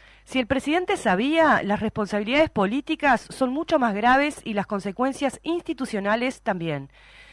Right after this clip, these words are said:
Si no sabía, como tampoco sabía que había una banda criminal en el cuarto piso de la torre ejecutiva, encabezada por el jefe del Servicio de Seguridad Presidencial,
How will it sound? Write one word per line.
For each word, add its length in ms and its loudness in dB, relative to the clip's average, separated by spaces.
Si 140 -10
no 120 0
sabía, 580 4
como 200 -6
tampoco 360 -4
sabía 400 0
que 80 -10
había 160 -4
una 140 0
banda 260 0
criminal 560 -2
en 140 -4
el 80 -8
cuarto 300 -2
piso 280 -6
de 80 -2
la 120 -2
torre 200 -4
ejecutiva, 640 0
encabezada 720 4
por 100 0
el 120 -6
jefe 320 -6
del 140 -6
Servicio 420 -6
de 40 -4
Seguridad 440 -4
Presidencial, 720 0